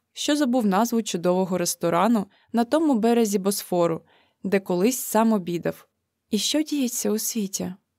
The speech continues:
запитала Карла, кивнувши на газету. Водія теж здивували її макіяж та усмішка. «Щось помінялося», тихо вже протягом тижня. Для палестинців, що, як пише газета,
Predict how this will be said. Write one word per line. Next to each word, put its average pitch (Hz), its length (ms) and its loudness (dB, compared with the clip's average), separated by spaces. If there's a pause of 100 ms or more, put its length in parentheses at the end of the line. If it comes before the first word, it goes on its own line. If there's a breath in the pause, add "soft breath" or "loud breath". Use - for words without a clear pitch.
(160)
запитала 196 640 -2
Карла, 180 500 -4 (300)
кивнувши 202 560 0
на 262 120 4
газету. 185 600 -4 (420)
Водія 202 400 2
теж 226 280 2
здивували 185 640 2
її 180 180 -2
макіяж 185 540 -2
та - 120 -4
усмішка. 175 640 -4 (640)
«Щось - 260 0
помінялося», 196 840 2 (520)
тихо 262 260 2
вже 196 200 0
протягом 208 540 0
тижня. 190 560 -2 (180)
Для 202 220 -2
палестинців, 202 920 -2 (120)
що, - 200 -4
як 254 180 0
пише 262 280 -2
газета, 202 560 -2